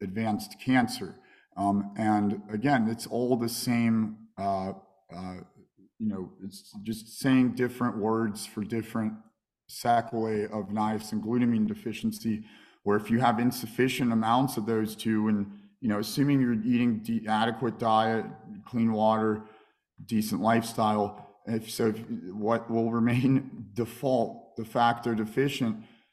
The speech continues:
is nicotinic acid and glutamine to sustain, um, ultimately the de novo biosynthesis pathway of N A D plus. What this does is dysregulates all then cellular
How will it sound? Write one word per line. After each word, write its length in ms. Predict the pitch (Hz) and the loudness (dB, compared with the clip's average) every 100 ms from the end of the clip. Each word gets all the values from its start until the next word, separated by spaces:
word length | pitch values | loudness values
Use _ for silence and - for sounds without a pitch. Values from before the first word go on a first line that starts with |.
| _ | _
is 140 | 101 110 | -8 0
nicotinic 480 | 113 117 - 117 117 | 0 0 0 0 4
acid 340 | 117 131 120 | 2 2 0
and 100 | 110 | 0
glutamine 520 | 117 151 147 113 110 - - _ - | 2 2 4 4 2 -2 -14 _ -8
to 100 | 120 | -6
sustain, 960 | - 117 - 131 123 123 117 120 - 98 | -4 -6 -2 2 4 6 4 2 -2 -6
um, 400 | 107 104 104 - | -2 0 -2 -2
ultimately 540 | 104 104 - 117 113 117 | 0 0 0 -2 0 -2
the 140 | 104 | -2
de 120 | 95 | -2
novo 360 | 110 113 113 110 | 0 2 2 2
biosynthesis 880 | 110 113 113 110 113 113 110 110 - | 4 4 4 2 -2 -4 -6 -10 -6
pathway 480 | 135 117 113 113 110 | 0 2 0 -2 -4
of 80 | 104 | -2
N 160 | 110 | -2
A 80 | 110 | -2
D 160 | 98 101 | -2 -4
plus. 580 | - 127 117 110 - - - _ _ _ _ _ _ _ | -4 4 6 4 2 -12 -20 _ _ _ _ _ _ _
What 260 | - 135 - | 0 0 2
this 200 | 131 - | 0 -2
does 360 | - 139 131 131 | 2 6 6 4
is 80 | 117 | -2
dysregulates 840 | 120 - 123 131 123 120 117 - | -2 -2 4 6 6 2 0 -2
all 720 | 110 117 117 101 98 - - - | 0 4 4 4 0 -8 -18 -8
then 300 | 113 110 107 | -2 0 0
cellular 840 | - 131 110 113 104 107 101 104 | 0 2 4 4 2 2 2 0